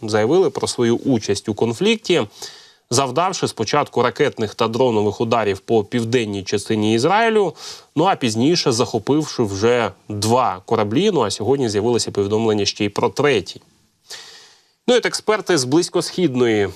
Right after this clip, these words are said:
політики запевняють, що Іран за роки сформував так звану вісь опору, яка складається з цілої низки терористичних угрупувань в регіоні.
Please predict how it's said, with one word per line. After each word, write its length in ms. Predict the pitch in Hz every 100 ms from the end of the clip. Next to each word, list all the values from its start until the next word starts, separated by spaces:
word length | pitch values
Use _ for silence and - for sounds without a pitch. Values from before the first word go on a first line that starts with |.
| -
політики 580 | - 151 190 233 202 160
запевняють, 600 | 127 127 127 135 175 160
що 240 | - - 135
Іран 680 | - 143 139 151 180 180 135 -
за 640 | 131 110 117 135 120 110
роки 480 | 120 120 - 165 190 -
сформував 720 | - - - 131 131 139 170
так 180 | - 117
звану 380 | 107 127 135 127
вісь 420 | 113 123 135 - - -
опору, 580 | 139 107 123 147 185 196 _ - - - -
яка 240 | 135 233
складається 680 | 196 156 131 151 185 175 151
з 320 | 117 120 170
цілої 360 | 156 170 156 131
низки 520 | 123 151 170 - 139
терористичних 840 | 123 120 113 107 139 127 - 107 113
угрупувань 500 | 104 107 117 117 104
в 40 |
регіоні. 480 | 101 92 95 90